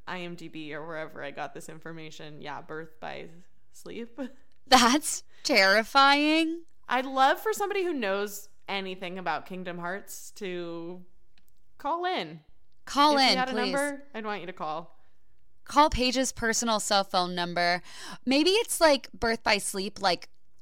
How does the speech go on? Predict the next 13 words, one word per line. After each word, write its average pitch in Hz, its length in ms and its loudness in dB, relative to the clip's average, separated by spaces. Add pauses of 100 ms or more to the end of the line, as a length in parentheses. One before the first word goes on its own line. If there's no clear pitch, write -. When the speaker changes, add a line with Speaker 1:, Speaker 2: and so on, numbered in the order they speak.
(100)
Speaker 2:
by 196 220 4
dreaming, 202 1000 0 (180)
you 190 140 -2
are 185 120 4
awakening, 180 600 2
like, 180 200 -2
a 175 40 0
new 170 240 -2
version 196 680 -2 (560)
of 196 100 -8
yourself 226 380 0
or 254 60 -4
something. 254 460 -4